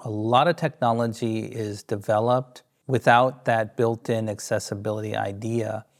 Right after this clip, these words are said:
And so websites where there are very good standards for how to make sure your website is accessible, the standards are not known or get ignored.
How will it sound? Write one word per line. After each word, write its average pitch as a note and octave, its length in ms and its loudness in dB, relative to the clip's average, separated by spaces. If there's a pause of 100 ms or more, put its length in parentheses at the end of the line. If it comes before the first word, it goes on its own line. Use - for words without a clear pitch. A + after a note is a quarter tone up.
And A2 220 -2
so A#2 560 6 (100)
websites B2+ 960 4
where A2+ 200 2
there A#2+ 160 6
are A2+ 100 6
very D#3 280 4
good A#2+ 200 2
standards A2 680 -4
for G#2 400 -2
how A2 120 4
to G#2+ 80 0
make G#2+ 220 -6
sure G#2 200 -4
your G#2 180 -4
website G#2+ 420 -4
is G2 140 -8
accessible, C3+ 880 -4 (140)
the A#2+ 100 0
standards B2+ 880 2
are G#2+ 280 4
not A2 320 2
known C#3+ 380 4
or A2 100 0
get G#2 200 -2
ignored. C3+ 720 2